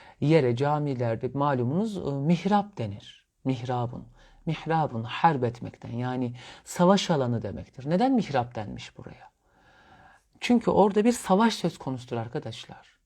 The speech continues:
Yani sadece camideki imam efendilerin kıldıkları yere geleneksel anlamda mihrap denir ama siz bunu müstakil namazlarınız için de uygulayabilirsiniz.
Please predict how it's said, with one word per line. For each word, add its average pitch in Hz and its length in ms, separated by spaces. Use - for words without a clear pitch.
Yani 170 240
sadece 196 520
camideki 165 800
imam 175 280
efendilerin 165 580
kıldıkları 160 640
yere 156 240
geleneksel 147 580
anlamda 143 320
mihrap 143 420
denir 175 180
ama 240 180
siz 180 260
bunu 185 160
müstakil 185 460
namazlarınız 175 680
için 180 300
de 165 40
uygulayabilirsiniz. 117 1040